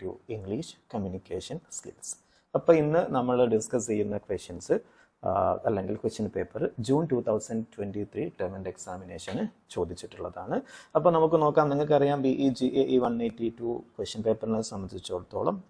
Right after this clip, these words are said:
ടോട്ടൽ, ആ, ഫിഫ്റ്റി മാർക്സിനാണ് ക്വസ്റ്റ്യൻസ് വരുന്നത്. അതുപോലെ,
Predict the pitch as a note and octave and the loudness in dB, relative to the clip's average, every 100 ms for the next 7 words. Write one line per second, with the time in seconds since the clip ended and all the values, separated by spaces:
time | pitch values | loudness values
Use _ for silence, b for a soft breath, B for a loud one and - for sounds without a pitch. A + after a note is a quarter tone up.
0 | - A2 F2+ - D3 B3+ - B B B | 0 2 2 2 2 2 -2 B B B
1 | - G2+ G2 F#2+ F#2 G2+ - C3 - - | 2 4 6 6 4 2 0 0 0 2
2 | D#3 F3+ A#2+ G2 - A2+ F#2 F#2+ G#2 - | 2 2 -2 -4 -4 -6 -6 -6 -6 -6
3 | - G2 F#2+ G2 F2+ F2 F2 D3+ B3 - | -6 -8 -8 -4 -4 -4 2 2 2 -4
4 | _ _ _ _ _ _ _ D#3 D#3+ E3 | _ _ _ _ _ _ _ 2 4 6
5 | E3+ F3+ F3+ | 6 6 2